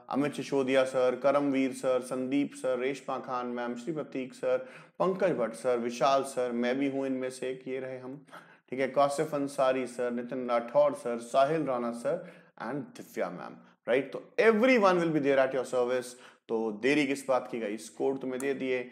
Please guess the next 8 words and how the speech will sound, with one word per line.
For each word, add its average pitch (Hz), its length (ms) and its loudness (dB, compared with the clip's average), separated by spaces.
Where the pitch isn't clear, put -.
रेडी 156 280 6
रहिएगा 160 500 6
and 107 400 -12
आग 135 200 -6
लगा 104 260 -2
देंगे 104 220 -10
भैया - 300 -14
जी। - 240 -20